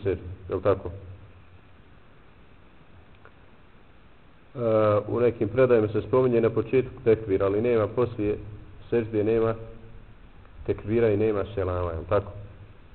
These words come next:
Pa potom izlazi iz okvira definicije namaza. Pa kad kažemo nije dozvoljeno obavljati namaz bez abdesta, dobro, ali je li dozvoljeno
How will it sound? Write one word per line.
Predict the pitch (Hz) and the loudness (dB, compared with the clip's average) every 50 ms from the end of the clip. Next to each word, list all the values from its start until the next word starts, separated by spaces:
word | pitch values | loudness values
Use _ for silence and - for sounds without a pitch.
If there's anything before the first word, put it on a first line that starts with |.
| - - - - - - - - - - - | -20 -20 -20 -20 -20 -20 -20 -20 -20 -10 -8
Pa | - | -6
potom | - - 117 117 120 120 104 101 | -2 0 0 0 0 0 0 0
izlazi | 110 120 117 113 104 98 104 | 0 0 2 0 0 0 0
iz | 98 92 110 | -2 -2 -2
okvira | 117 110 - - 110 101 98 | -2 -4 -2 -2 0 0 0
definicije | 92 95 95 - 110 113 113 104 101 - 104 98 | 0 -2 -4 -4 -4 -4 -4 -4 -4 -4 -4 -2
namaza. | 90 87 85 82 82 85 87 87 80 - | -2 -2 -2 -2 -2 -2 -2 -4 -4 -2
Pa | - 110 | -4 -2
kad | - 113 - - | -2 -4 0 2
kažemo | 143 139 127 123 123 113 113 | 2 2 4 2 0 -2 0
nije | 127 143 135 123 117 - - - - - - - | 0 0 2 2 0 0 -4 -8 -16 -18 -16 -6
dozvoljeno | 107 110 127 135 120 120 120 117 117 113 113 110 - | 2 4 6 6 6 4 2 2 2 2 2 0 2
obavljati | - 123 123 127 120 110 110 104 - 107 104 | 2 2 4 4 4 4 2 0 0 -2 -2
namaz | 113 120 127 117 107 95 | -2 0 0 0 0 0
bez | 98 98 92 | -2 -2 0
abdesta, | 107 113 123 113 113 104 - - 104 90 | 0 0 0 0 -2 -4 -4 -4 -6 -4
dobro, | 92 101 104 98 95 92 | -2 0 0 0 0 0
ali | 90 95 98 117 | 0 0 0 0
je | 123 | 0
li | 117 107 92 | -2 -2 -2
dozvoljeno | 120 123 127 123 120 110 107 113 110 107 | -2 0 0 0 -2 -2 -2 0 0 -2